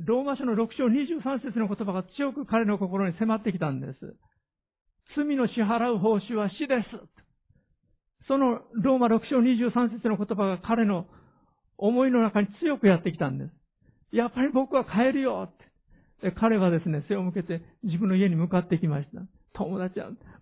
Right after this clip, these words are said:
「バカ野郎、なんでお前来ないんだ」とか言ってですね、罵声を浴びせましたけれども、このクリーブランドは、あ、彼とたもとを分かってですね、そして、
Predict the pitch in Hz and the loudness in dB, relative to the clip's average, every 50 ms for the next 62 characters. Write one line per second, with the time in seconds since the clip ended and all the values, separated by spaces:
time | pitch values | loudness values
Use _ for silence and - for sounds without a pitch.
0 | - - - - - - 202 190 196 190 190 180 170 185 190 190 185 180 180 190 | -14 -12 -12 -12 -10 -8 -6 -4 -4 -4 -4 -4 -4 -4 -4 -4 -4 -2 -2 0
1 | 196 208 233 240 226 226 220 214 202 - 220 202 196 202 202 - 143 120 - 175 | 0 0 0 0 2 2 2 0 0 0 -2 -2 -2 -4 -4 -4 -6 -6 -8 -10
2 | - - 185 170 - 214 170 160 - 156 143 143 - - - - - - 180 175 | -6 -4 -4 -2 0 0 0 2 2 0 -2 -2 -6 -10 -16 -16 -8 -4 2 4
3 | 175 180 175 - 233 240 208 175 175 170 180 175 - 196 190 185 170 - 180 165 | 4 2 2 2 0 0 2 2 2 2 2 0 0 0 0 0 0 -2 -4 -2
4 | 175 160 151 170 170 185 180 165 151 - - - 175 170 160 160 - 170 175 175 | 0 0 0 2 2 2 0 0 -2 -4 -2 -2 0 0 0 0 2 2 2 4
5 | 170 165 170 170 165 156 160 160 175 156 131 - - _ _ _ _ - _ _ | 4 4 4 4 4 4 4 4 4 2 0 -2 -10 _ _ _ _ -20 _ _
6 | - 190 165 143 139 139 - _ _ _ _ _ _ _ _ _ _ _ _ _ | -16 -14 -12 -12 -12 -14 -16 _ _ _ _ _ _ _ _ _ _ _ _ _
7 | _ _ _ _ _ _ _ _ _ _ _ _ _ _ _ _ _ _ _ _ | _ _ _ _ _ _ _ _ _ _ _ _ _ _ _ _ _ _ _ _
8 | _ - - - - 202 190 180 165 170 165 156 170 190 190 180 180 175 185 170 | _ -20 -16 -6 0 2 2 2 2 2 0 -2 -2 0 0 0 0 0 0 0
9 | 160 165 165 196 185 190 - 160 135 135 131 - - 139 147 139 - 180 175 - | 0 0 0 -2 -2 -2 -4 -6 -4 -4 -6 -8 -8 -10 -8 -6 -6 -6 -6 -2
10 | - 202 170 - | -2 -2 -2 -2